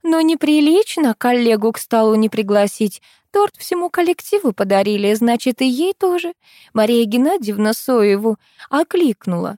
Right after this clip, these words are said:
«Присоединяйтесь к нам, посмотрите, какой чудесный бисквит с обезжиренными взбитыми сливками и сухофруктами. Очень вкусно и для фигуры не вредно». Вера Борисовна расхохоталась. Мария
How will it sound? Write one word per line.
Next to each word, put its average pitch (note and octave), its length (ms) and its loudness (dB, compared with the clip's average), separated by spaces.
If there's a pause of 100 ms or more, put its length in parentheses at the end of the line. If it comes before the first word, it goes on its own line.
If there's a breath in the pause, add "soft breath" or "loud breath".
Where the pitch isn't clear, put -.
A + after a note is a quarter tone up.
(320)
«Присоединяйтесь C4 1000 0
к - 60 -6
нам, C4 260 0
посмотрите, A#3 520 -2
какой A#3 280 0
чудесный B3 480 -2
бисквит C4 520 0
с - 140 -8
обезжиренными D4+ 680 0
взбитыми D4 460 -2
сливками C4 680 2
и C#4 40 2
сухофруктами. G#3+ 840 -2 (260 soft breath)
Очень B3 340 0
вкусно F#4+ 460 -2
и A#3 220 2
для G3+ 240 -2
фигуры B3+ 380 0
не G#4+ 160 2
вредно». F4+ 460 0 (420 soft breath)
Вера G#3 260 0
Борисовна C4 600 0
расхохоталась. G3+ 1000 -4 (320 soft breath)
Мария A#3+ 720 2